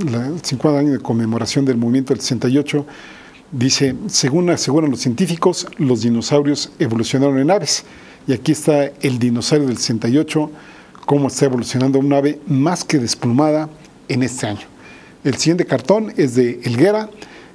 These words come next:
Ese nos habla precisamente de la deuda de la que hablábamos hace rato. Pues allí están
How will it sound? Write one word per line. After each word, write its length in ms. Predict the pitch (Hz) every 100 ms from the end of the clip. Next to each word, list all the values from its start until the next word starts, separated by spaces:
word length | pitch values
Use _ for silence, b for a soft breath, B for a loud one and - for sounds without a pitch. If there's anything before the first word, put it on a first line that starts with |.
| B
Ese 240 | 180 175
nos 160 | 151 -
habla 200 | 202 175
precisamente 460 | 175 - 165 165 147
de 60 |
la 120 | 117
deuda 360 | 123 151 135 117
de 100 | 110
la 60 | 104
que 140 | 135
hablábamos 460 | 120 120 135 127 139
hace 180 | 131
rato. 300 | 131 143 143
Pues 320 | 135 - - 135
allí 140 | 143
están 360 | 147 160 151